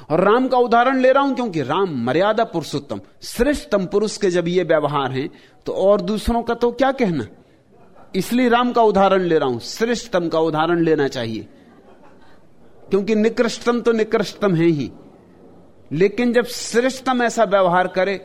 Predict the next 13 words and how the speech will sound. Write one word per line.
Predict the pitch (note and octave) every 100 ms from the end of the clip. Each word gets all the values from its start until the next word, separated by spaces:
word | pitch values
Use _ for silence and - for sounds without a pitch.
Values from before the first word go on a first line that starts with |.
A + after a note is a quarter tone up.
| - - - - - -
तो | A#3+
फिर | B3 A3+
निकृष्ट | G#3+ A3 A#3 G#3+ -
की | G#3+
तो | G3
तुम | A3 F#3+
खुद | - F#3+
ही | G3
हिसाब | E3+ C#3+ F3 D3+
लगा | C#3+ C3
लेना। | A2+ G#2+ - - - _ _ - - - - - - - - - - - - - - - - - - - C3
राम | F#3 A#3 A#3+
स-, | G#3 - - -